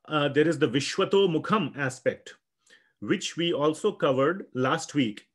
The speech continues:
That is covered in nine point sixteen through nineteen. These four verses right after nine point fifteen. And where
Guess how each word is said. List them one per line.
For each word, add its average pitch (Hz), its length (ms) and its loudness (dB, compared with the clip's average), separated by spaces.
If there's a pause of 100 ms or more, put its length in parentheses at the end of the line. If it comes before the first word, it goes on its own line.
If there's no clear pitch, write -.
That 131 160 0
is 135 120 -10
covered 139 400 2
in 143 140 -2
nine 135 260 -2
point 143 260 -6
sixteen 196 640 -8 (160)
through 151 200 -2
nineteen. 113 560 -4 (260)
These 131 240 -4
four 156 240 -2
verses 135 540 0 (160)
right 127 260 0
after 131 280 -2
nine 120 240 -6
point 120 260 -8
fifteen. 120 500 -10 (1200)
And 139 420 -4
where 165 540 0